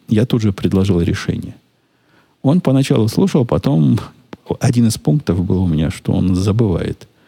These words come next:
Забывает требования, потому что то ли не до конца их записывает, то ли, э, начинает их в процессе. После того, как я про это сказал, он начал записывать мои, мои рассказы.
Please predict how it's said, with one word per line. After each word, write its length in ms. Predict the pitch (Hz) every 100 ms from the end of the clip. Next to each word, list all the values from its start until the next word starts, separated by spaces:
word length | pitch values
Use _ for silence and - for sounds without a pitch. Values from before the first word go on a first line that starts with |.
| - _ _
Забывает 600 | 110 113 107 110 123 95
требования, 580 | - 147 170 135 85 85
потому 300 | 78 80 113
что 480 | 123 - 90 85 - - _ _ _
то 120 | - 147
ли 100 | 131
не 120 | 98
до 80 | 95
конца 320 | 95 113 101
их 180 | 95 92
записывает, 640 | 82 - 131 - 78 71
то 140 | -
ли, 160 | 123 101 - _ _ _ _ _
э, 320 | - - - -
начинает 420 | 98 - 107 85
их 140 | 107
в 40 | -
процессе. 540 | - 101 117 120 104 -
После 220 | - 120
того, 140 | 120
как 120 | 117 98
я 120 | 82
про 180 | - 98
это 160 | 82
сказал, 420 | - - 107 156
он 80 | 101
начал 300 | 92 - 95
записывать 500 | 90 98 - - 92
мои, 200 | 92 95 - - - - - - -
мои 260 | 113 110 107
рассказы. 600 | 98 - - - -